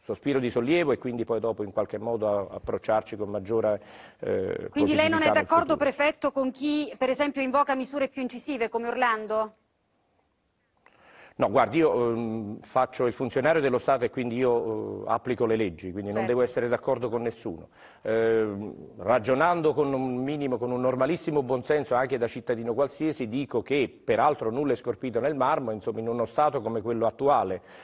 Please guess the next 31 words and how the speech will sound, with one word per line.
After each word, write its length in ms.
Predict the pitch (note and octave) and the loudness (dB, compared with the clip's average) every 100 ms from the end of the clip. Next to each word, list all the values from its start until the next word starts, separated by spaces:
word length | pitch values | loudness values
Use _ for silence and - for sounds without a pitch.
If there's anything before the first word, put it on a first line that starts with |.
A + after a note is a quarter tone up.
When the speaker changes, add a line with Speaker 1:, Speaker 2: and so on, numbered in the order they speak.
| - - - | -20 -20 -16
Speaker 1:
di 460 | G#2 B2+ C#3+ C3 A#2 | -4 0 2 2 2
avanzamento 760 | A2 A2+ A2 A#2 D3+ C#3 A#2 | 2 0 0 0 2 2 0
del, 280 | G#2 G#2 G#2 | -2 -2 -4
del 180 | G2 G2 | -4 -2
dato 260 | A2+ B2 A2 | 0 2 0
epidemiologico 920 | A2 B2+ E3 C#3+ E3 D#3 F3+ C3+ B2 | 0 0 2 4 2 2 -2 2 4
è 140 | A#2 | 4
ragionevole 1080 | B2 D#3+ C#3 D#3+ E3+ F3+ D#3+ F3+ F3+ D#3 C#3 | 4 4 4 2 4 2 2 2 4 4 2
provare 500 | C#3 B2+ C3 C#3+ C3+ | 2 2 4 4 2
a 40 | A#2 | 0
cercare 480 | A#2 G#2+ B2+ B2 | -2 0 2 2
di 60 | A2+ | 0
un 160 | A#2 A2 | -4 -6
punto 240 | C3 A#2+ | -6 -4
di 120 | A#2 | -4
equilibrio 540 | A2+ C3 A#2 B2 C3 A#2 | -4 -4 -4 0 0 2
tra 360 | A2 A#2+ B2 | 2 4 2
quello 220 | G#2+ A2 G2+ | 0 -2 0
che 100 | G#2+ | 0
è 40 | |
la 120 | G#2 | 0
misura 320 | G#2 G#2 C3 | -2 -4 -2
di 100 | A#2 | -2
contenimento 760 | A#2 B2 A#2 D3 C#3+ A#2+ C#3 A#2+ | -2 -4 -2 -4 -2 -4 -2 -2
e 80 | G#2+ | -2
il 80 | G2 | -2
fatto 320 | A#2 A#2 A2 | -2 -2 -4
di 120 | G#2+ | -6
lasciare 460 | G#2 - A2 G2+ - - - - | -8 -4 -4 -4 -6 -20 -20 -12
comunque, 760 | - C#3+ F3 G3+ E3 C#3+ B2+ A#2+ | -2 0 2 0 0 2 2 0
eh, 640 | A#2+ A2 G#2 G2+ G2 F#2+ | -2 -2 -2 -6 -8 -10